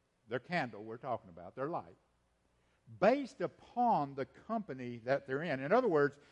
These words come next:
if they're around the people from the church, boy, I feel comfortable allowing my light to shine bright because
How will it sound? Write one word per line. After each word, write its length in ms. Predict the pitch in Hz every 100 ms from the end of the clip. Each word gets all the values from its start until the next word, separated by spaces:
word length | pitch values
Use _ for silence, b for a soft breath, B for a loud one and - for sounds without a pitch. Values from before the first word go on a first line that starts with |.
| b
if 180 | 175 175
they're 140 | 190
around 380 | 160 160 262 269
the 80 | 185
people 500 | - 247 262 - 208
from 240 | - 143
the 120 | 113 185 -
church, 320 | 294 294 294 - - _ _ _ _ _ _ _
boy, 180 | 202 262
I 220 | 233 269
feel 260 | - 214
comfortable 800 | 190 - - 320 - 208 202 170 B B
allowing 420 | 185 214 196 185
my 160 | 185 180
light 320 | 175 170 165
to 60 | 135
shine 440 | - 262 285 285
bright 320 | 240 151 123 -
because 280 | 127 151